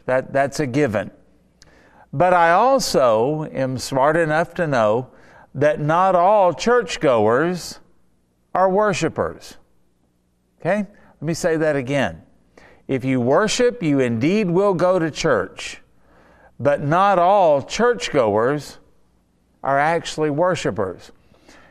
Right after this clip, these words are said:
Do you remember Jesus told us a story about the wheat and the tares?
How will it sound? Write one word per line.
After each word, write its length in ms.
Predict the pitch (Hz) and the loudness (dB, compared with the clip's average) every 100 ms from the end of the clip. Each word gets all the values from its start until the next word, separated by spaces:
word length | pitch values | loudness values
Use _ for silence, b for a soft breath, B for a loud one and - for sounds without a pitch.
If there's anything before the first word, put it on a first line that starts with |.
| b b | b b
Do 80 | 185 | -2
you 60 | |
remember 340 | 240 254 196 165 | 0 0 0 -2
Jesus 560 | 131 220 190 170 - | -2 -2 -2 -2 -4
told 300 | - 180 170 | -2 0 0
us 200 | 156 - | -2 -2
a 80 | 143 | -6
story 500 | - 160 151 143 131 | -4 0 2 2 0
about 360 | 117 117 117 117 | 2 0 0 0
the 420 | 107 95 98 98 - | 2 2 0 -6 -4
wheat 320 | 151 165 160 | -2 -2 -4
and 180 | - 120 | -8 -6
the 80 | 107 | -6
tares? 680 | - 139 143 165 175 147 - | -4 -2 0 0 -2 -4 -12